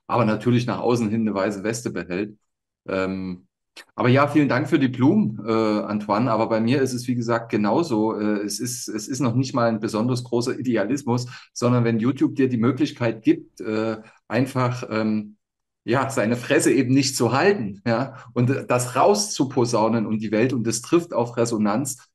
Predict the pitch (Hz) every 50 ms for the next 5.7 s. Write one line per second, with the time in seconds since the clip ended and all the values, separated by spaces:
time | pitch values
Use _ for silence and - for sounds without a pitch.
0 | _ _ - 117 113 123 120 - - 113 104 101 107 117 117 - - 120 110 107
1 | 107 110 113 110 101 92 101 113 113 123 120 - - 113 107 113 113 113 - 107
2 | 104 101 101 98 101 98 98 98 104 98 98 113 113 - - - - - - -
3 | 175 175 - - - 90 - - 107 104 107 107 - 123 123 - - 101 - 117
4 | 104 104 - - 113 - - 127 120 - - 131 156 151 - - - - - -
5 | - _ _ _ - - 110 104 104 107 107 104 107